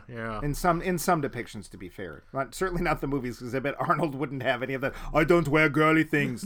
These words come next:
Speaker 1: <laughs> I mean,
Speaker 2: Uh,
Speaker 1: I, I, Avatar, I think, is the most fun. He's got some depth to him. I,
Speaker 2: Well, he
Speaker 1: I
Speaker 2: also
Speaker 1: s-,
Speaker 2: has the best lines.
Speaker 1: he does. He has the best dialogue, and I, I love, like, at tor-, right at the end when he, they've snuck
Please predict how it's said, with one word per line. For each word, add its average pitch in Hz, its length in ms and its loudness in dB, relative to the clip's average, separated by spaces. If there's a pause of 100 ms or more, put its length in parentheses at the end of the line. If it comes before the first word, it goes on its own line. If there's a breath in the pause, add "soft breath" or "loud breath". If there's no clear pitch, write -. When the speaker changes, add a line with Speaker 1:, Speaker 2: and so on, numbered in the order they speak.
Speaker 1:
<laughs> - 140 -8 (1080 loud breath)
I 208 100 0
mean, 226 220 -2
Speaker 2:
Uh, 92 320 -8 (200)
Speaker 1:
I, 180 200 4
I, 196 220 4 (280)
Avatar, 190 540 4
I 160 80 4
think, 156 160 -2
is 135 80 -6
the 143 100 -4
most 127 280 -2
fun. 127 400 -2
He's 139 260 -10
got 139 220 -2
some 107 200 -10
depth 131 460 -4
to 135 260 -6
him. 127 360 -4 (440 soft breath)
I, 143 120 -4
Speaker 2:
Well, 202 120 0
he 247 60 2
Speaker 1:
I 254 40 4
Speaker 2:
also 254 200 0
Speaker 1:
s-, - 20 0
Speaker 2:
has 147 60 -2
the 156 80 2
best - 260 0
lines. 120 540 0
Speaker 1:
he 180 100 -6
does. 208 300 0
He 143 80 -2
has 139 100 -2
the 151 80 -2
best 208 300 -2
dialogue, 151 580 2
and 151 100 0
I, 156 140 -2
I 160 40 0
love, 185 420 0
like, 151 240 0
at 147 220 -2
tor-, 214 300 -2
right 180 200 2
at 180 120 -2
the 160 160 -6
end 147 360 -2 (560 soft breath)
when 123 160 -4
he, 127 140 -4 (160)
they've 120 160 -6
snuck 151 520 -2